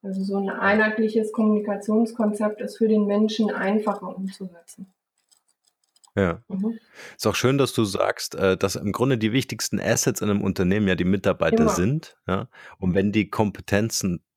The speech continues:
Speaker 2: meinetwegen Digitalkompetenzen, nicht da sind, dann muss ich sie halt einfach, äh, äh, äh, weiterbilden, ja. Dann muss ich einfach dieses Wissen ins Unternehmen tragen.
Speaker 1: Mhm. Die Mitarbeiter sind unser höchstes Gut. Ja.
Speaker 2: Ja,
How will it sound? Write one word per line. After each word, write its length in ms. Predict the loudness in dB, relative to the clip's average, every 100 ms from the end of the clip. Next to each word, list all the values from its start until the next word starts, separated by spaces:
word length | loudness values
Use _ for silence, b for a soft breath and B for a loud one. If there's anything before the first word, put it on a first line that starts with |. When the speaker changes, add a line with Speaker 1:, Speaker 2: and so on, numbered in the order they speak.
| _
Speaker 2:
meinetwegen 560 | -2 0 0 0 0 0
Digitalkompetenzen, 1200 | -2 -2 0 -2 0 -2 -2 -2 0 0 0 2
nicht 260 | 2 0 0
da 240 | 2 2
sind, 260 | 0 -2 -2
dann 140 | -2
muss 220 | 0 -2 -4
ich 100 | 0
sie 100 | 0
halt 120 | 2
einfach, 560 | 0 -2 -2 -2 -4 -6
äh, 380 | 0 2 0 -4 B B B B
äh, 60 | 0 2 2 0
äh, 80 | 0
weiterbilden, 680 | 2 2 0 0 0 -2 -6
ja. 120 | -4 -2
Dann 120 | 0
muss 180 | -2 0
ich 140 | 0
einfach 240 | 0 -4
dieses 340 | -2 -2 -2 -2
Wissen 220 | -2 0
ins 180 | 0 0
Unternehmen 420 | 0 2 2 2
tragen. 360 | 0 -2 -4 -6
Speaker 1:
Mhm. 340 | -14 -14 -16 _ _ b b
Die 100 | -2
Mitarbeiter 560 | 0 0 0 -2 0 0
sind 180 | 0 0
unser 280 | 0 0 0
höchstes 380 | 0 -2 -6 -4
Gut. 400 | -2 -2 -4 -14 _ b b b _ _ _ _ -12
Ja. 180 | -2
Speaker 2:
Ja, 260 | 0 0 -2